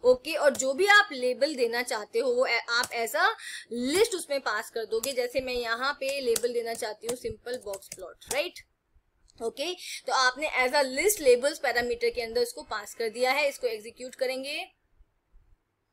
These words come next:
Now look at this, आपके पास क्या आ गया, ये पैरामीटर आ गया है।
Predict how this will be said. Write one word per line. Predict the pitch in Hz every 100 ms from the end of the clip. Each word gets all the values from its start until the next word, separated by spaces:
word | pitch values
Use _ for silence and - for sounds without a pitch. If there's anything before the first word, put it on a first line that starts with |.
| _ _ - - 226
Now | 240
look | 240 240
at | 226 214
this, | 185 - -
आपके | 220 226 269
पास | - 262 -
क्या | 269 262
आ | 254
गया, | 254
ये | 277 269
पैरामीटर | 240 226 240 233 247
आ | 240 208
गया | 214 240
है। | 311